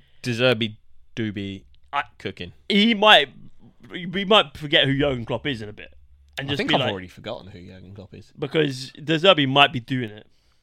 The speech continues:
Speaker 1: Yeah.
Speaker 2: Can you imagine? Oh, I'm, hold on. I'm just seeing the future here. Yeah. Next summer. That's
Speaker 1: Sorry, it's
Speaker 2: Next
Speaker 1: magnet on the
Speaker 2: summer,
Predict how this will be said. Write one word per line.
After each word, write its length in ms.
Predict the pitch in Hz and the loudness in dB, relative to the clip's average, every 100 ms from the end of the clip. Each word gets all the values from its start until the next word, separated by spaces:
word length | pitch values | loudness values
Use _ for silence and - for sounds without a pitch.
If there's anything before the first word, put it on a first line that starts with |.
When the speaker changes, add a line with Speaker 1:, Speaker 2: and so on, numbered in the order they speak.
| _ _ _ _ _ | _ _ _ _ _
Speaker 1:
Yeah. 160 | 143 110 | -20 -20
Speaker 2:
Can 100 | 98 - _ _ _ _ _ _ _ - | -20 -20 _ _ _ _ _ _ _ -12
you 80 | 160 | -8
imagine? 220 | 208 196 | -6 -8
Oh, 320 | 127 120 - - - - - | -8 -10 -12 -14 -16 -10 -4
I'm, 160 | 156 160 - | -4 -6 -8
hold 140 | 131 123 | -4 -4
on. 60 | 120 | -4
I'm 20 | |
just 160 | 139 135 | -4 -4
seeing 160 | 147 | -4
the 120 | 127 | -4
future 260 | 120 127 110 | -6 -10 -12
here. 300 | 117 110 127 147 - - - - - - - | -12 -12 -12 -16 -20 -20 -20 -18 -16 -16 -16
Yeah. 80 | 110 - - - - - - - - - - - - | -14 -12 -12 -12 -14 -16 -20 -20 -20 -20 -20 -20 -4
Next 260 | 180 151 - | 0 0 2
summer. 320 | 156 123 151 - - - _ - _ - - _ - - - - | 2 2 -4 -10 -20 -20 _ -20 _ -20 -20 _ -20 -20 -20 -20
That's 200 | - - - - - - - - - | -20 -20 -20 -12 -10 -8 -10 -14 -12
Speaker 1:
Sorry, 280 | - 110 98 | -6 -6 -6
it's 160 | 101 110 | -8 0
Speaker 2:
Next 40 | |
Speaker 1:
magnet 140 | 196 208 | 2 2
on 40 | |
the 40 | 98 | 0
Speaker 2:
summer, 500 | - 175 143 107 | 4 4 4 -2